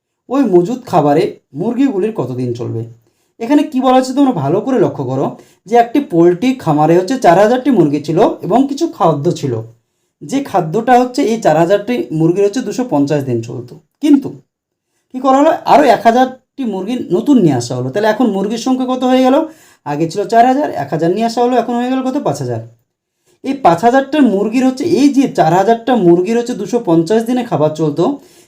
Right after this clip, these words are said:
সেই খাবারটা এখন পাঁচ হাজারটা মুরগি যদি খায়, তাহলে কতদিন চলবে সেটা তোমাকে বের করতে হবে। তাহলে এই অঙ্কগুলো করার সময় আমাকে কী করতে হবে? সরল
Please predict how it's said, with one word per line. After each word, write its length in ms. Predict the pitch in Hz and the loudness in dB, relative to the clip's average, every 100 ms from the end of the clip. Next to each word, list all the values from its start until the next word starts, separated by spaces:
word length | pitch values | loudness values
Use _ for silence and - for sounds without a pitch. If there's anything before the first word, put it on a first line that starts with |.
| - | -12
সেই 200 | - 285 277 | -4 -4 0
খাবারটা 400 | 226 220 247 247 262 | 2 4 4 2 2
এখন 120 | 285 254 | 4 2
পাঁচ 140 | 220 208 | 0 0
হাজারটা 320 | 262 302 302 302 | 0 0 2 2
মুরগি 240 | 262 240 240 | 2 2 -2
যদি 140 | 254 254 - | 0 -2 0
খায়, 280 | 165 160 247 - _ - | 2 2 2 -6 _ -8
তাহলে 180 | 220 233 | -4 -2
কতদিন 280 | 190 180 208 170 | -2 -4 -6 -4
চলবে 180 | 156 170 | -4 -4
সেটা 140 | 165 135 | -6 -8
তোমাকে 200 | 131 120 120 | -8 -8 -10
বের 120 | 120 | -10
করতে 180 | 139 143 180 | -10 -2 0
হবে। 140 | 208 254 - _ _ _ | 0 -2 -10 _ _ _
তাহলে 180 | 247 262 175 | -6 -4 0
এই 60 | 247 | 2
অঙ্কগুলো 300 | 277 269 294 294 | 2 2 0 0
করার 180 | 214 220 | 0 0
সময় 160 | 247 240 | -2 0
আমাকে 160 | 240 233 247 | 0 -2 -6
কী 60 | 233 | -4
করতে 160 | 262 277 | -2 0
হবে? 120 | 294 | 0
সরল 220 | - 160 | 0 0